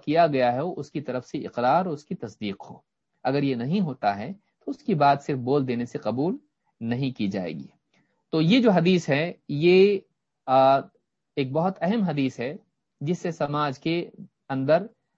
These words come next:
دینی و دنیاوی جھگڑوں کا فیصلہ کیا جا سکتا ہے، اور یہ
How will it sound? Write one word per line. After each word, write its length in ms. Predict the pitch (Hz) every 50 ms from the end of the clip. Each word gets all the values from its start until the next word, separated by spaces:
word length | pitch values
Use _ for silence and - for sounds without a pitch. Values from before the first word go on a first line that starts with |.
| _ _ _ -
دینی 640 | 127 120 127 151 165 170 170 180 202 208 208 208 247 - _ _ _ _
و 120 | - 135 135
دنیاوی 540 | 131 135 143 147 147 151 156 165 160 135 - - _ -
جھگڑوں 460 | 127 - 135 131 135 160 175 185 175
کا 120 | - 156
فیصلہ 340 | 147 - 135 127 - - 156 156 151 - _
کیا 200 | 131 123 120 107
جا 160 | 107 101 104
سکتا 420 | - - 95 - _ - 92 -
ہے، 60 | - - -
اور 140 | - 131 131
یہ 140 | 139 165